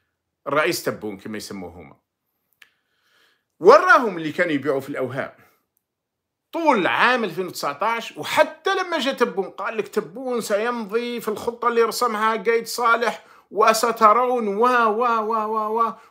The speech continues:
واش نقريح". انقلاب هائل، إلى درجة أن كبار الجنرالات اللي كانوا مع القايد صالح كلهم في السجن،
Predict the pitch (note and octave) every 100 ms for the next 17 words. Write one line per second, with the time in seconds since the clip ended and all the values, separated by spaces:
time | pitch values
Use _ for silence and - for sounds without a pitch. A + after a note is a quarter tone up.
0 | - A#3 A3+ A3 G#3+ A#3 - - _ _
1 | _ _ _ _ _ _ _ _ _ _
2 | _ _ _ _ - - A2+ E3+ - -
3 | F3+ C4 C#3+ A2 - _ _ _ _ -
4 | A2+ G#2+ - G3 A3 G#3 A#2 B2 D#3 D3
5 | C#3 C#3+ G#3 E3+ G#3 D#4+ D4+ C#3+ F3+ E3+
6 | D#3+ C3 A2+ D#3 G#3 A#3 F3 B2 C3 F#3+
7 | D#3+ G3 - - - - C4 G#3 G3 -
8 | A#2 -